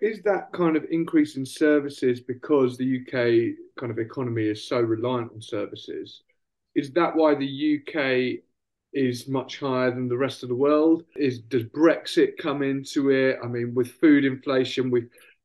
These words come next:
talked about kind of the energy costs that go into food inflation, those coming down. We've talked about, well, we haven't talked about weather and climate was a big issue over the last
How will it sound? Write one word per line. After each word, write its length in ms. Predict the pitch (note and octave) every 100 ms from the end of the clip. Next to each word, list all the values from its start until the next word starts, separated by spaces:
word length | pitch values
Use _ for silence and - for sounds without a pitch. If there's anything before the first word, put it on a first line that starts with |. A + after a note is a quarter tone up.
| _
talked 220 | D3+ C3+ -
about 200 | B2+ -
kind 180 | C3+
of 80 | B2
the 180 | B2+ B2+
energy 380 | D3+ C#3+ B2+ C3
costs 320 | B2 C#3 B2 -
that 160 | A2+
go 200 | C3+ B2+
into 200 | B2+ B2+
food 260 | A#2+ C3+ B2
inflation, 540 | A#2+ C3 B2 - A#2 A2+
those 300 | C3 C3+ B2+
coming 340 | - B2+ B2+
down. 340 | C3 B2+ B2+ A#2+
We've 160 | A2+
talked 320 | - C3+ -
about, 300 | A#2+ B2 A2+ - _ -
well, 120 | B2
we 80 | A#2
haven't 180 | C#3 A#2
talked 160 | B2
about 240 | B2 A#2+ B2
weather 540 | C3 D3 C#3 C#3 C3+ _ _ _
and 140 | B2 A#2
climate 500 | - C#3 C#3+ C#3+ C#3
was 120 | C3+
a 40 |
big 240 | C3 C#3 C#3
issue 400 | C3+ - C#3 C3+
over 180 | C3 C3
the 80 | C3+
last 380 | C3+ C3+ B2+